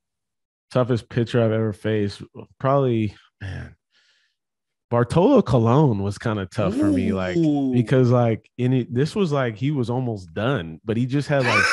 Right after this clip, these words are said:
Speaker 1: so
Speaker 2: <laughs>
Speaker 1: much
Speaker 2: I was just saying, how
Speaker 1: Yeah,
Speaker 2: old was,
Speaker 1: so
Speaker 2: <laughs> how old
Speaker 1: yeah,
Speaker 2: was
Speaker 1: he
Speaker 2: Bartolo
Speaker 1: was,
Speaker 2: when you
Speaker 1: like,
Speaker 2: faced him?
Speaker 1: probably close to forty, and he had so much movement just on his ninety mile an hour fastball. I'm like,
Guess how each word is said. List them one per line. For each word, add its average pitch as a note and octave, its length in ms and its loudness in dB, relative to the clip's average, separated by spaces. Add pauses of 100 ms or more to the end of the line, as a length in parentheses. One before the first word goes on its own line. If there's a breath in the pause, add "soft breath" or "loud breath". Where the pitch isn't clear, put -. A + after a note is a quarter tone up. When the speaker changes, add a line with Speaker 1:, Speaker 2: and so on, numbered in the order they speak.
Speaker 1:
so - 60 4
Speaker 2:
<laughs> - 180 0
Speaker 1:
much - 180 4
Speaker 2:
I - 60 2
was - 100 -2
just D4+ 120 -2
saying, G#3+ 180 -2 (180 loud breath)
how C4 100 4
Speaker 1:
Yeah, - 60 6
Speaker 2:
old C4+ 240 4
was, A#3 140 2
Speaker 1:
so F3+ 60 -4 (180)
Speaker 2:
<laughs> - 100 2
how C4+ 180 2
old A#3 180 4
Speaker 1:
yeah, F3+ 60 -2
Speaker 2:
was C3+ 80 0
Speaker 1:
he B2+ 60 -2
Speaker 2:
Bartolo F3 260 2
Speaker 1:
was, D#3 100 0
Speaker 2:
when C3+ 100 2
you C3+ 60 4
Speaker 1:
like, B2 80 0
Speaker 2:
faced - 180 -10
him? - 80 -18
Speaker 1:
probably C3+ 360 0
close C3+ 320 -2
to A2+ 80 -6
forty, G#2+ 460 -6
and F#2+ 100 -6
he B2 120 -2
had A#2 260 -2
so C3 200 -2
much C3 280 0
movement A2+ 720 2
just A#2 240 -6
on A2+ 180 -2
his G#2 140 -2
ninety A#2 320 -2
mile A#2+ 240 0
an A#2 80 -2
hour A2+ 160 -2
fastball. G2+ 520 -8
I'm F#2+ 80 -8
like, G2 240 -4